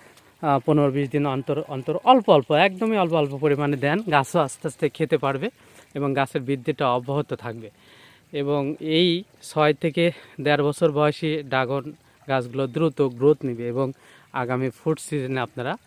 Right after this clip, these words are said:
আহ, প্রচুর পরিমাণে, আহ, ফুল পাবেন এবং সাথে ফলও পাবেন। আহ, আপনারা যত্ন করতে থাকেন, দাম নিয়ে চিন্তা না করে ভালো প্রোডাকশন কীভাবে নেওয়া যায়, সেটাই আমাদের বেশি মনোযোগী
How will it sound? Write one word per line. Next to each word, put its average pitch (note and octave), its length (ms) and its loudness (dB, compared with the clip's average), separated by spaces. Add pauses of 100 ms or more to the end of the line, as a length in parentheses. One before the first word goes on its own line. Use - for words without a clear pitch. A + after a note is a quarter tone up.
(360)
আহ, A#2+ 120 -10
প্রচুর F3+ 340 -4
পরিমাণে, C#3+ 580 0 (360)
আহ, B2 160 -6
ফুল D3 380 0
পাবেন B2+ 340 -4
এবং B2 200 -8
সাথে D3 340 -6 (460)
ফলও C#3 200 2
পাবেন। A2+ 280 -6 (800)
আহ, C#3 400 0
আপনারা D#3 320 0
যত্ন F3 280 2
করতে E3 260 -2
থাকেন, F#3 420 0 (220)
দাম D#3 260 4
নিয়ে E3 200 4
চিন্তা D#3+ 340 0
না D#3 180 0
করে D#3+ 280 2
ভালো C#3+ 340 -2
প্রোডাকশন D#3+ 440 0
কীভাবে D3+ 300 0
নেওয়া C3+ 240 -4
যায়, D#3+ 200 -6
সেটাই C#3 420 -4
আমাদের B2+ 340 -8
বেশি A#2+ 220 -12
মনোযোগী A#2+ 420 -10